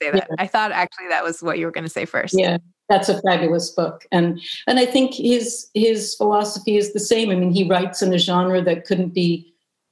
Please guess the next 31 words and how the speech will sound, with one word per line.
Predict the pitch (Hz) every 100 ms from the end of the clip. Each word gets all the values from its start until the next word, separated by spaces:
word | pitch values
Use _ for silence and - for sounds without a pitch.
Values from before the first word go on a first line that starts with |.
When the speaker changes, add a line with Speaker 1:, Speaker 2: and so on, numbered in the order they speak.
| _ -
Speaker 2:
more | 190 175
different. | 185 180 185 165
I | 180
mean, | 180 175
I'm | 180
never | 180 180
gonna | 175 180 165
write | 165 165 170 - -
a | 180
horror | 180 185 202 185
novel. | 175 165 160 175 175 175 _ _ _ -
And | 180 -
he's | 190 202
a | 180
wonderful | 185 254 226 170
writer, | 160 202 180 160
really, | 165 202 170 165
very, | 196 196 170
very | 175 170
skilled. | 165 - 190 160 160 -
So, | - - 196 196
such | - 196 190 -
skilled | - - 190 175
storytelling. | 180 - 180 180 - 165 165 156 160 - - - -
But, | 175 175 - _ -
you | 214
know, | 196 190
his, | 196 185 - -
his | 208 175
work | 175 190 190
ethic | 196 190 214 208 -